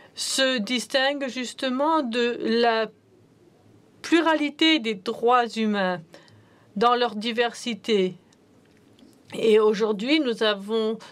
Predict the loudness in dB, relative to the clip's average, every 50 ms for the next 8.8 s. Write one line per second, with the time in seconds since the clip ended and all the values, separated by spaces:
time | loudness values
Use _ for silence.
0 | -20 _ -6 -4 -4 -4 -6 -8 _ 0 2 2 2 2 0 0 0 0 0 0
1 | 0 -2 -4 -2 -2 -4 -4 -4 -6 -4 -2 0 2 2 2 0 -2 -2 -2 0
2 | 0 0 0 0 0 0 0 0 0 -2 -4 -2 0 0 0 -2 -2 -4 -10 -18
3 | -20 -20 -20 -14 _ -2 0 0 0 0 0 2 2 2 0 -2 -2 -2 -2 -2
4 | 0 0 0 0 -2 -4 -2 -2 0 0 0 -2 -2 -2 -2 0 -2 -2 -2 -2
5 | 0 0 0 0 0 -4 -4 -4 -6 -2 0 0 0 0 0 -4 -6 -6 -2 -2
6 | -2 -2 -2 -2 -4 -4 -2 0 0 0 2 2 0 0 0 -2 -6 -8 -6 -6
7 | -6 -6 -6 -4 -6 -6 -4 -2 -2 -2 -4 -2 -2 -2 0 0 -2 0 0 -2
8 | 0 2 0 0 0 -2 -4 -4 -6 -6 -6 -6 -2 0 0